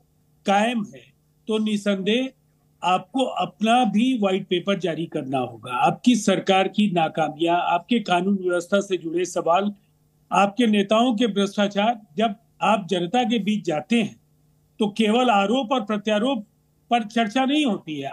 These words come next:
आपको खुद के बारे में भी साबित करना होगा कि आपके खिलाफ जो आरोप लगते हैं,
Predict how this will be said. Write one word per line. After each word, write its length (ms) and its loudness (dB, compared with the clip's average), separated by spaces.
आपको 380 2
खुद 320 0
के 180 2
बारे 320 2
में 180 2
भी 100 0
साबित 420 -2
करना 220 0
होगा 240 0
कि 140 -2
आपके 260 -2
खिलाफ 400 0
जो 80 -2
आरोप 360 0
लगते 260 -4
हैं, 220 -2